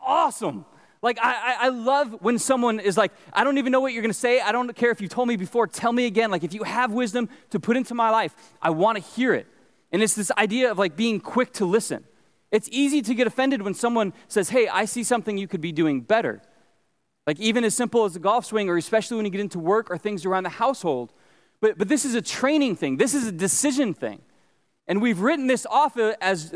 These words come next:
"This is just how I am." And later in the passage, we'll see that it actually gets into this. But I want to begin, I want you to begin to grab a hold of the idea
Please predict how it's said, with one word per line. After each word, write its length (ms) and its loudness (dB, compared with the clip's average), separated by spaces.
"This 220 0
is 120 -2
just 200 -2
how 220 0
I 120 2
am." 480 -4
And 100 0
later 160 4
in 80 0
the 60 -6
passage, 420 0
we'll 120 0
see 240 -4
that 140 2
it 180 0
actually 300 -2
gets 220 0
into 260 -4
this. 220 0
But 160 0
I 100 2
want 240 0
to 80 -4
begin, 400 0
I 100 2
want 180 0
you 100 -2
to 60 0
begin 260 0
to 100 -4
grab 420 0
a 80 -2
hold 380 2
of 180 -2
the 140 0
idea 600 2